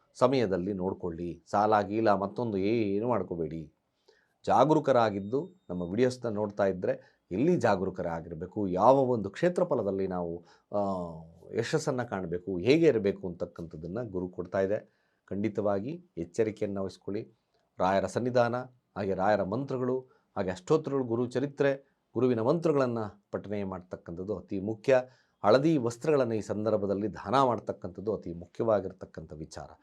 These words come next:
ಗುರು ಹಿರಿಯರಿಗೆ, ಗುರು ಸಮಾಧಾನ ಅಥವಾ, ಉ-, ವೃದ್ಧಾಶ್ರಮಗಳಿಗೆ ಕೊಡ್ತಕ್ಕಂಥ ಕೆಲಸವನ್ನ ಮಾಡಿ. ಖಂಡಿತವಾಗಿ ನಿಮಗೆ ಶುಭ ಫಲ ಪ್ರಾಪ್ತಿ, ಕೆಟ್ಟದ್ದನ್ನ ದೂರ ಮಾಡೋದಕ್ಕೂ ಒಳ್ಳೆದಾಗ್ತಕ್ಕಂಥದ್ದಿರುತ್ತೆ. ಗುರುವಿನ ನಾಮಸ್ಮರಣೆಯನ್ನ ಮಾಡ್ತಕ್ಕಂಥ ಕೆಲಸವನ್ನ ಮಾಡ್ಕೊಳ್ಳಿ.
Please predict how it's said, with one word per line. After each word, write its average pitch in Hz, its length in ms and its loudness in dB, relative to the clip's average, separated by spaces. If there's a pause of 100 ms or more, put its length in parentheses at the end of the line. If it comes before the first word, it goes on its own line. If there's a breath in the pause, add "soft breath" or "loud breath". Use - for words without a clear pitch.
(320 soft breath)
ಗುರು 127 220 2
ಹಿರಿಯರಿಗೆ, 104 960 -4
ಗುರು 120 140 2
ಸಮಾಧಾನ 123 440 4
ಅಥವಾ, 90 640 -4
ಉ-, 104 340 0
ವೃದ್ಧಾಶ್ರಮಗಳಿಗೆ 120 800 0
ಕೊಡ್ತಕ್ಕಂಥ 87 540 -10
ಕೆಲಸವನ್ನ 87 380 -4
ಮಾಡಿ. - 320 -20 (440)
ಖಂಡಿತವಾಗಿ 98 480 -2
ನಿಮಗೆ 92 280 -6
ಶುಭ 101 240 -4
ಫಲ 98 240 0
ಪ್ರಾಪ್ತಿ, 95 560 -2
ಕೆಟ್ಟದ್ದನ್ನ 95 560 -4 (420 soft breath)
ದೂರ 156 200 10
ಮಾಡೋದಕ್ಕೂ 107 500 4
ಒಳ್ಳೆದಾಗ್ತಕ್ಕಂಥದ್ದಿರುತ್ತೆ. 87 1160 -6 (580)
ಗುರುವಿನ 120 280 4
ನಾಮಸ್ಮರಣೆಯನ್ನ 110 840 2
ಮಾಡ್ತಕ್ಕಂಥ 87 560 -6
ಕೆಲಸವನ್ನ 82 420 -8
ಮಾಡ್ಕೊಳ್ಳಿ. 76 500 -20